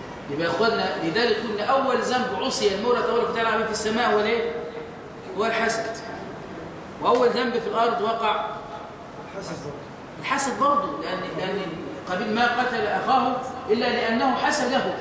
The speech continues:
Speaker 1: ولذلك قلنا: "إياك والحسد"، فلا بد أن تتجنب الحسد. هذا يا أخوانا مرض نسأل الله أن، أن يعافي الجميع منه، لأن الحسد ده حمل إبليس. لذلك هو لما رأى آدم عليه السلام خلقه الله بيده،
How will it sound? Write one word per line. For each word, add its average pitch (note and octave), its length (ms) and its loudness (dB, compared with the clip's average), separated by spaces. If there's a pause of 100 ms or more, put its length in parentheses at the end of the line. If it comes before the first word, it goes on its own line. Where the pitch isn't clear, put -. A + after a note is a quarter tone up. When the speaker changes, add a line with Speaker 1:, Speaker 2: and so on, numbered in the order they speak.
(960)
Speaker 1:
ولذلك G3 300 4
قلنا: B3+ 400 2
"إياك C4 360 2
والحسد"، C4 440 0 (920)
فلا F3+ 140 0
بد C4+ 200 0
أن A#3 160 0
تتجنب A3 480 4
الحسد. A#3 320 0 (140)
هذا A#3 160 0
يا A#3 40 0
أخوانا A3 280 0
مرض B3 280 2 (520)
نسأل A3 280 0
الله A#3+ 140 2 (160)
أن، F#3+ 160 -2 (460)
أن G3 60 0
يعافي A#3+ 400 2
الجميع A#3 380 2
منه، B3+ 300 0 (1040)
لأن E3+ 160 -4
الحسد B3+ 480 2
ده A3+ 80 0
حمل B3 380 0
إبليس. A#3+ 640 -2 (440)
لذلك A3 260 2
هو A3 120 4 (200)
لما G3 220 2
رأى A#3+ 280 4
آدم G#3+ 160 0
عليه G#3+ 120 0
السلام G3+ 280 0
خلقه A3 420 2
الله G#3 220 2
بيده، G3+ 280 4